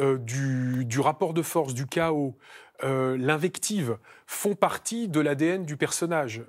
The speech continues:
Euh, on, on rappelle évidemment qu'il a été nourri au lait de la télé-réalité. Donc c'est chez lui une utilisation à la fois habile et en même temps, je dirais presque intrinsèque de, de, du personnage.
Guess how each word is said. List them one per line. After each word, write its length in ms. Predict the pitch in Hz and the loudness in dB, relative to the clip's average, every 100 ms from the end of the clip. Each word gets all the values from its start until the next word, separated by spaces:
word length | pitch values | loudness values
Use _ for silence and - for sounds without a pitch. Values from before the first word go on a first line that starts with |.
| 123 | -10
Euh, 140 | 110 | -10
on, 300 | 113 120 123 | -8 -10 -10
on 40 | |
rappelle 480 | 110 123 - 160 151 | -4 -2 2 2 2
évidemment 420 | 120 123 127 151 | -2 -2 0 0
qu'il 220 | 147 - 120 | -2 -4 -4
a 40 | |
été 320 | 120 110 147 | -4 -4 -2
nourri 360 | 143 135 131 147 | 0 0 2 2
au 80 | 127 | 4
lait 120 | 147 | 2
de 60 | |
la 80 | 131 | 0
télé-réalité. 640 | 117 135 135 147 160 208 | 0 2 2 2 0 0
Donc 160 | 170 131 | 0 0
c'est 180 | 151 151 | 0 0
chez 220 | - 160 | 0 0
lui 420 | 160 175 202 247 - - - | 0 0 0 0 -4 -18 -4
une 100 | 143 | 0
utilisation 640 | 156 147 165 165 147 175 | 0 -2 0 0 0 -2
à 20 | 151 | -2
la 80 | |
fois 280 | 127 - 131 | -2 -2 0
habile 480 | 143 135 170 233 247 - - - | 2 2 2 2 0 -4 -18 -6
et 100 | 127 | 0
en 80 | 135 | 2
même 240 | 143 151 | 2 2
temps, 180 | 131 190 | 2 2
je 80 | 147 | 0
dirais 260 | 127 139 139 | 0 0 2
presque 380 | - 165 - 185 147 | 0 0 0 0 0
intrinsèque 680 | 139 - 175 - 190 - 135 | -2 -2 -2 0 -2 -4 -4
de, 200 | 135 131 | -2 0
de, 160 | 131 | 0
du 160 | 131 131 | -2 0
personnage. 520 | 143 - 139 131 113 | -2 0 -2 -2 -4